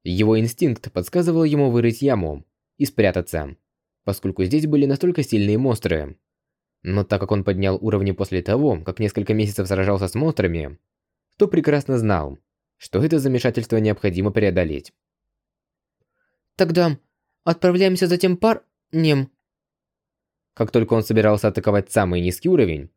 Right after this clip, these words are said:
Speaker 1: то обнаружил присутствие, которого ранее не ощущал.
Speaker 2: Ха?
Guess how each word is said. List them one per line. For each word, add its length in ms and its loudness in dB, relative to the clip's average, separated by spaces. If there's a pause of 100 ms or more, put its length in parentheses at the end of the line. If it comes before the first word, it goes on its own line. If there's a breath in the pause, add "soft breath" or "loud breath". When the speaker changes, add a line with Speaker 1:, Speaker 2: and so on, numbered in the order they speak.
(320)
Speaker 1:
то 100 4
обнаружил 440 2
присутствие, 560 0
которого 400 0
ранее 280 2
не 100 2
ощущал. 580 -2 (1300)
Speaker 2:
Ха? 420 0